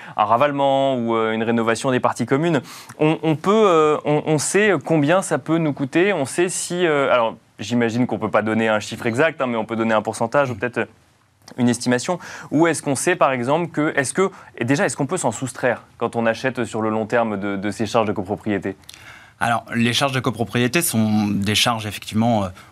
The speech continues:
Speaker 2: obligatoires qu'on va avoir dans une copropriété qui va dépendre finalement de l'état,
Speaker 1: Ouais.
Speaker 2: euh, de cette copropriété. Est-ce que quand vous achetez, si on achète dans l'ancien, euh, des travaux ont déjà été réalisés, notamment des travaux, euh,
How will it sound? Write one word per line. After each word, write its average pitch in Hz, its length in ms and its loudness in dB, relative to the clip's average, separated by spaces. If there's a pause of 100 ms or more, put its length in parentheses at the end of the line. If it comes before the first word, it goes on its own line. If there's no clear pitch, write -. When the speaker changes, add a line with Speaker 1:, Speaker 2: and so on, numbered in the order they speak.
Speaker 2:
obligatoires 110 600 0
qu'on 104 100 -6
va 101 100 0
avoir 107 200 0
dans 101 100 -2
une 98 160 -2
copropriété 104 680 -2
qui - 140 -10
va 104 80 0
dépendre 117 340 0
finalement 120 360 2
de 127 120 -2
l'état, 135 460 0 (180)
Speaker 1:
Ouais. 123 180 0
Speaker 2:
euh, 110 80 -2
de 104 120 -4
cette 104 200 -4
copropriété. 104 760 -2 (300)
Est-ce 110 160 0
que 147 80 0
quand 131 160 0
vous 110 240 -2
achetez, 123 360 0
si - 140 -4 (120)
on 95 80 -2
achète 98 240 -2
dans 104 100 2
l'ancien, 101 460 0 (320)
euh, 107 120 0
des 107 140 -2
travaux 123 300 0
ont 127 100 2
déjà 110 200 0
été 110 220 -2
réalisés, 127 500 0
notamment 101 420 0
des 104 100 -2
travaux, 107 380 -2 (280)
euh, 101 440 0